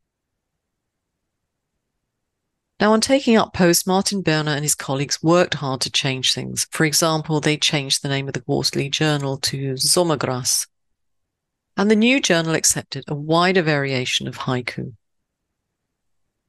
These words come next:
There were fears at the time that these changes of outlook may result in a decline of membership of the German Haiku Society.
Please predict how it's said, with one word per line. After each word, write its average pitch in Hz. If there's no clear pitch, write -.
There 175
were 214
fears -
at -
the 147
time 131
that 196
these 202
changes 185
of 165
outlook 143
may 170
result 165
in 156
a 156
decline 208
of 135
membership 135
of -
the -
German 127
Haiku 190
Society. -